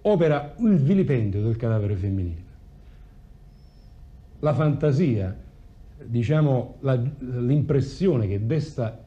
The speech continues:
questo comportamento successivo è rilevante, ma il valore fondamentale, il punto fondamentale è la,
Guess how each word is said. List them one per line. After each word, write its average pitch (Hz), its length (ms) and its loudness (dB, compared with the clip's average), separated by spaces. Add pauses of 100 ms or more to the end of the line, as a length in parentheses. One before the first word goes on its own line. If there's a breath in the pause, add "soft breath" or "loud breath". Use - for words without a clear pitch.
questo 131 640 -2
comportamento 127 680 0
successivo 113 880 -4 (640 loud breath)
è 131 100 -2
rilevante, 127 640 0
ma 127 100 0
il 139 100 2
valore 151 580 2
fondamentale, 117 760 -2
il 101 80 -2
punto 123 380 2
fondamentale 139 600 0
è - 20 0
la, 135 240 -2